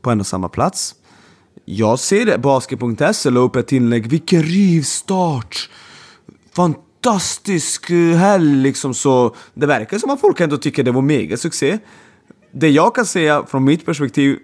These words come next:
jag tittade ju hemma från soffan och så får man reda på vilka pu-, publiksiffror det handlar om. Det ser ut som praktfiasko. Jag vet inte. Alltså, ni får hjälpa mig här, för att om det är så att det är under tusen pers på hela helgen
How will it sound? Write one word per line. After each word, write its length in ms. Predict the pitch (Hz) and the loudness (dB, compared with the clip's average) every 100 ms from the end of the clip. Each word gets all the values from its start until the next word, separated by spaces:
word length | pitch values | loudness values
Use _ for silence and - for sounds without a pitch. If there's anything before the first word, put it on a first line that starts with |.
| _ | _
jag 320 | - 127 156 | -2 0 0
tittade 300 | 170 160 127 | -2 -4 -2
ju 180 | 127 131 - - | 0 0 -4 -8
hemma 300 | 139 131 120 | -2 -2 -2
från 160 | 120 | -4
soffan 460 | - 123 110 123 131 _ - _ _ _ _ | -4 -4 -2 -2 -4 _ -20 _ _ _ _
och 120 | 135 | -4
så 80 | 143 | -2
får 140 | 127 147 | 0 2
man 120 | 143 | 4
reda 220 | 143 123 | 4 2
på 100 | 139 | -2
vilka 240 | 131 123 | -4 -2
pu-, 240 | 123 139 107 _ _ _ - - | -6 -6 -10 _ _ _ -20 -12
publiksiffror 600 | 131 151 110 135 127 117 | -2 0 0 -4 -4 -2
det 80 | 120 | 0
handlar 240 | 127 107 | 0 0
om. 240 | 117 139 - - _ _ - - | 0 -2 -8 -20 _ _ -20 -6
Det 120 | 120 | -4
ser 160 | - | -2
ut 140 | 147 196 | -2 0
som 100 | 135 | -2
praktfiasko. 800 | 139 131 - 110 - - - 127 - _ | -2 -4 -6 -6 -4 -6 -8 -10 -12 _
Jag 140 | - 170 | -4 2
vet 220 | 214 - | 2 2
inte. 300 | - 107 104 - - | -10 -10 -10 -12 -6
Alltså, 380 | 165 175 165 165 - - | 0 2 2 0 -14 -4
ni 140 | 190 | -2
får 120 | 208 | 0
hjälpa 300 | 208 190 139 | 0 0 -2
mig 120 | 170 170 | -2 0
här, 200 | 117 107 | -2 -2
för 160 | 139 | 0
att 300 | 131 127 - - - | 0 0 -6 -20 -20
om 340 | - - 151 | -10 -2 0
det 280 | 139 214 247 | 4 2 2
är 40 | 175 | -2
så 300 | - 185 131 | 0 2 2
att 180 | 139 | 0
det 80 | 143 | 2
är 120 | 151 | 2
under 220 | 156 165 156 | 2 2 0
tusen 600 | - 185 135 143 131 - _ _ _ | 0 -2 0 -2 -4 -6 _ _ _
pers 360 | 165 175 - - | 0 0 -2 -4
på 120 | 143 | 0
hela 300 | 143 165 135 | 2 2 2
helgen 540 | 131 143 117 117 147 | 0 0 -2 -2 -2